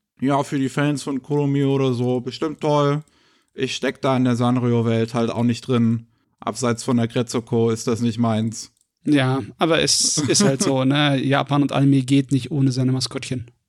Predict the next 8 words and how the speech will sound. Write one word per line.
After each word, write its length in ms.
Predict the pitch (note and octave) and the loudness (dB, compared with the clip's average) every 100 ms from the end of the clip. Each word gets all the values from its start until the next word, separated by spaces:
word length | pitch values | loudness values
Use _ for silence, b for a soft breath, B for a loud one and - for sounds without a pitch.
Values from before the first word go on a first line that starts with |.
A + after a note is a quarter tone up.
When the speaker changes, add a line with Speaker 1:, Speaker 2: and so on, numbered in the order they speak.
| - | -6
Speaker 1:
Ja. 240 | A#2+ G2+ - _ _ _ _ _ _ _ _ _ - | -4 -4 -8 _ _ _ _ _ _ _ _ _ -2
Dann 340 | E3+ A3 A3+ | 0 2 4
haben 160 | G#3+ F#3 | 4 2
wir 60 | |
noch 240 | F#3+ F#3 F3+ | 0 0 0
einen 300 | D#3 E3 D#3+ | -2 0 0
neuen 440 | D#3 D#3 D3+ C#3 | 0 0 0 2
Light-Anime, 1900 | B2 A#2+ A#2+ D3 G#3 A#3+ - - _ _ E3 G3 A3 G#3 G3 G3+ G#3 A3 A3+ | 2 2 2 2 0 -2 -8 -12 _ _ -2 0 2 0 -2 0 0 0 0